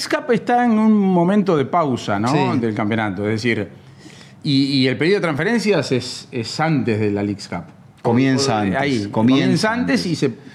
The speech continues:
Speaker 3: Yo
Speaker 1: se,
Speaker 3: te digo,
Speaker 1: lo, se continúa.
Speaker 3: salvo lo que decía Juan de la posición del arquero, que veremos si están así, creo que el equipo más que nada puede ser que ajuste por lo que decíamos.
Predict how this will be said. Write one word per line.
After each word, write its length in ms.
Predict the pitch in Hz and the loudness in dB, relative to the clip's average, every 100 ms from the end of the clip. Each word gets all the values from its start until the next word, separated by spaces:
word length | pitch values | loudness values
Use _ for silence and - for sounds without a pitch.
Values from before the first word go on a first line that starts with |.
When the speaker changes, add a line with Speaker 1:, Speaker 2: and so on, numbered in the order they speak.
| - - | -20 -8
Speaker 3:
Yo 200 | 107 160 | -2 0
Speaker 1:
se, 60 | 151 | 0
Speaker 3:
te 100 | 143 | 0
digo, 320 | 147 127 101 | 0 0 0
Speaker 1:
lo, 240 | 151 - | -2 -4
se 140 | - 139 | -4 -2
continúa. 320 | 151 139 156 | 0 0 0
Speaker 3:
salvo 380 | 139 160 175 139 | 0 0 0 0
lo 200 | 113 104 | 0 0
que 80 | 107 | 0
decía 340 | 104 - 120 | 0 0 -2
Juan 320 | 110 117 104 | -2 -2 -2
de 80 | 90 | -2
la 100 | 90 | -6
posición 380 | 95 92 90 113 | -8 -10 -6 -2
del 120 | 110 | -2
arquero, 380 | 104 95 104 98 | -2 -2 -2 -2
que 100 | 87 | -2
veremos 600 | 82 90 98 101 90 - - | 0 0 2 0 -4 -12 -16
si 220 | - 104 | -10 -8
están 280 | 92 - 104 | -8 -6 -4
así, 360 | 104 - 185 - - - - - - - - - - - | -4 -2 -2 -4 -14 -20 -20 -20 -20 -20 -20 -20 -20 -10
creo 340 | - 110 113 101 | -2 0 0 0
que 1000 | 107 92 87 87 85 87 85 82 - - | 0 0 0 0 -2 -4 -4 -6 -10 -10
el 180 | 82 | -8
equipo 360 | 85 98 120 107 | -4 -4 0 0
más 240 | 101 101 - | 2 0 -2
que 120 | 101 | 0
nada 500 | 101 117 110 98 87 - 98 - - | 2 2 2 0 -4 -10 -12 -14 -18
puede 240 | - 110 98 | -4 -2 -2
ser 220 | 101 104 | -2 -4
que 80 | 107 | -4
ajuste 420 | 92 123 107 - | -4 -4 -4 -6
por 420 | - 98 98 107 - - | -4 0 0 -2 -8 -8
lo 240 | 107 98 | -4 -4
que 100 | 85 | -4
decíamos. 460 | 92 87 123 92 | -2 -2 0 -2